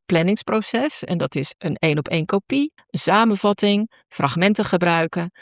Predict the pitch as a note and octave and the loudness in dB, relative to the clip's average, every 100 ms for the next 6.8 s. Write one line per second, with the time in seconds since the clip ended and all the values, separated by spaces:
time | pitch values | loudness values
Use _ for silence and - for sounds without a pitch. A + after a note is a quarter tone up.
0 | - - - - G#3+ - F3+ D#3+ C#3+ A#3 | -20 -6 0 4 4 4 2 2 -2 0
1 | A#3 G#3 F#3+ - F#3+ F#3+ G3 A#3 - A3+ | 2 2 0 2 2 2 -2 -2 2 4
2 | G#3 - B3+ C#4+ A#3+ G3 A3+ G3 E3+ - | 4 2 4 4 4 2 0 -2 -2 0
3 | B3 A#3 G#3+ F#3+ F3+ E3+ F3+ F3 E3 D3+ | 2 2 2 2 2 4 2 2 0 -2
4 | - D#3+ D3+ D#3+ G3 G3+ G3 G3 - A#3 | -4 -4 -4 0 2 2 0 0 4 4
5 | A3 F3+ D3+ F#3+ G#3 G#3 G#3+ F#3+ F#3+ F#3+ | 4 0 2 0 0 0 0 0 0 -2
6 | - F#3+ F3 E3+ - D#3+ D#3 - | -2 0 2 2 0 -2 0 -2